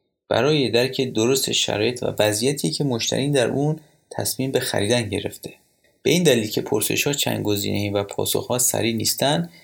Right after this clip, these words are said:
نمی‌تونیم اون رو به سرعت تبدیل به یک نتیجه آماری کنیم و در یک فایل اکسل نتایج رو قرار بدیم و فوراً نتیجه بگیریم که فلان درصد از مشتریان اینطور فکر می‌کنن و فلان درصد طور دیگه.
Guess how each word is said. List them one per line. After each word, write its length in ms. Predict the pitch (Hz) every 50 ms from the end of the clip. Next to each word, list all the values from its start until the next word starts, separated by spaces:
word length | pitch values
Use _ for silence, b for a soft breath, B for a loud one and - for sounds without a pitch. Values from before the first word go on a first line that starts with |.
| B B B _ -
نمی‌تونیم 480 | 156 160 151 131 - - 104 104 98
اون 180 | - 123 135 123
رو 100 | 117 98
به 120 | 98 98
سرعت 440 | 98 - - 110 104 104 117 117 - - _ -
تبدیل 340 | - 117 107 107 123 139 143
به 100 | 135 113
یک 200 | 113 123 127 127
نتیجه 460 | 123 107 101 - 104 101 104 110 117 127
آماری 420 | - - 104 101 101 110 120 117
کنیم 260 | - 117 - - - _ _ _
و 120 | - 123
در 120 | 117 117 120
یک 160 | 131 139 -
فایل 340 | - - 123 117 135 - 107
اکسل 340 | 104 - - 120 120 120 113
نتایج 320 | 104 - - 107 104 113
رو 60 | 117
قرار 280 | 113 104 101 101 117 127
بدیم 300 | 127 135 135 135 135 131
و 60 | 123
فوراً 340 | - - - 101 104 110 113
نتیجه 340 | 110 104 101 - - - -
بگیریم 320 | 139 143 143 139 139 139
که 320 | - - 135 135 135 135 B B B B B B
فلان 340 | - - 110 101 104 98 98
درصد 320 | 98 98 98 - - - 165
از 120 | 165 151
مشتریان 520 | 147 143 147 - 131 127 120 117 120 117
اینطور 320 | - - 101 98 - 135 143
فکر 200 | 147 - 147 139
می‌کنن 440 | 127 127 - 127 127 127 123 123 B B B B B _
و 80 | - 101
فلان 300 | - - 101 104 104 101
درصد 340 | 101 101 101 - - 107 -
طور 260 | - - 107 101 101
دیگه. 280 | - - - - -